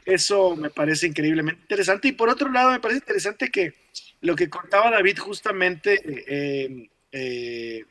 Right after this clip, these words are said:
que, que justo lo leí hace, lo, lo, lo leí hace poco a través de esas entrevistas que hizo hace un, unos pocos años David en, en la historia oral, eh, que ha estado trabajando David. Eh,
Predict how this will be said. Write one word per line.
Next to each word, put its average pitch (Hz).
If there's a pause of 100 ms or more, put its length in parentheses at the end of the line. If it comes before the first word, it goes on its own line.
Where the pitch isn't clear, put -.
(400)
que, 151
que 160
justo -
lo 196
leí 165
hace, 202
lo, 156
lo, 170
lo 180
leí 208
hace 180
poco 170
a 151
través 147
de 151
esas -
entrevistas 139
que 139
hizo 139
hace 143
un, 147 (160)
unos 143
pocos 151
años 143
David 143 (440)
en, 127
en 139 (100)
la 127
historia 135
oral, 147 (360)
eh, 117
que 143
ha -
estado 139
trabajando 139
David. 151 (560)
Eh, 160